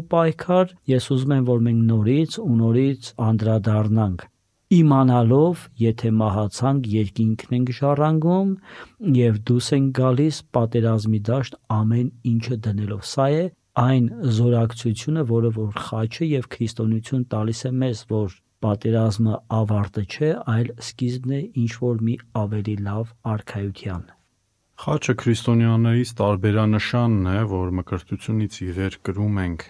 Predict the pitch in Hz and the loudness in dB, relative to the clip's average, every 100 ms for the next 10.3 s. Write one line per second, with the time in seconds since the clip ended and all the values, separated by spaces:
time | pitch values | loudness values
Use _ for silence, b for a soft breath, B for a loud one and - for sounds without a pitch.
0 | _ - 92 90 90 87 123 147 151 B | _ -12 -10 -8 -6 -4 0 0 0 B
1 | B B B 104 113 131 120 - - 107 | B B B 0 2 2 -2 -14 -4 -2
2 | 107 147 151 147 90 - 98 95 92 - | 0 2 0 0 -6 -8 -4 -4 -6 -6
3 | 110 107 104 95 92 - 127 101 110 - | -4 -4 -4 -4 -4 -4 -4 -4 -4 -4
4 | 92 90 95 104 107 95 - 95 92 101 | -4 -2 0 0 0 -2 -2 -2 0 0
5 | 95 - 107 90 - 95 92 87 92 92 | -2 -2 -6 -6 -6 -6 -4 -4 -2 -2
6 | 95 - 85 82 85 - - 110 - 107 | -4 -6 -10 -10 -12 -12 -12 -10 -12 -12
7 | _ _ _ - 90 - 95 98 90 95 | _ _ _ -6 -4 -2 -2 -2 -2 -2
8 | 92 101 92 82 - 90 92 135 147 110 | -2 -2 -2 -2 -2 0 2 2 2 2
9 | 87 90 85 92 90 92 87 87 - 87 | 0 -2 -4 -4 -4 -2 -4 -6 -6 -6
10 | 90 113 117 | -4 -4 -4